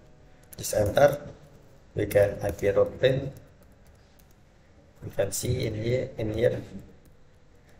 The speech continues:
Okay, this is, uh, connect A S.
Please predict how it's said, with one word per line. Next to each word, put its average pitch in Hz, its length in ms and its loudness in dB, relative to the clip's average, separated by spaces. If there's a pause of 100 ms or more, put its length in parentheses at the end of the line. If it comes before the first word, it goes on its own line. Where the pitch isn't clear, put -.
(540)
Okay, 135 320 4 (640)
this 107 160 0
is, - 400 -4 (160)
uh, 104 160 2
connect 131 720 4
A 123 240 4
S. - 240 -4